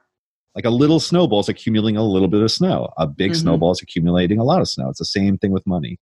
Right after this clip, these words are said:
Speaker 1: So I definitely tell my twenty-year-old self, <laughs> "Put some,
Speaker 2: Start now.
Speaker 1: just put a little bit of money away.
Speaker 2: <laughs> Mm-hmm.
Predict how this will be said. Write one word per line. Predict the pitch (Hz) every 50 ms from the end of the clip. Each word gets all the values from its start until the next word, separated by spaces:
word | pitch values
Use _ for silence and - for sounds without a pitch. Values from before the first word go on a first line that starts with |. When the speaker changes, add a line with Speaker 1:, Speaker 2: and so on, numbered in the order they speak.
| _ _ _ _ _ _ _ _ _ _ _ _ -
Speaker 1:
So | - 110
I | 98 95
definitely | 80 71 - - 104 104 - - 101 87
tell | - 104 92
my | 85 82
twenty-year-old | 82 - - 87 82 80 80 78 78 76 -
self, | - 82 78 76 73 - - - - - _ _ _
<laughs> | - - 494 494 466 466 494 480 440 - -
"Put | 185 - - - - - - - 156 -
some, | - 139
Speaker 2:
Start | 123 117
now. | 127 277 294
Speaker 1:
just | 262 - - -
put | - 175 156
a |
little | 127 117 113 107 107 98
bit | 107 92
of | 90
money | 85 87 85 85
away. | 82 80 80 78 78 78 87
Speaker 2:
<laughs> | - _ _ _ _ _ _ _ _ _ _ -
Mm-hmm. | 170 170 165 180 175 170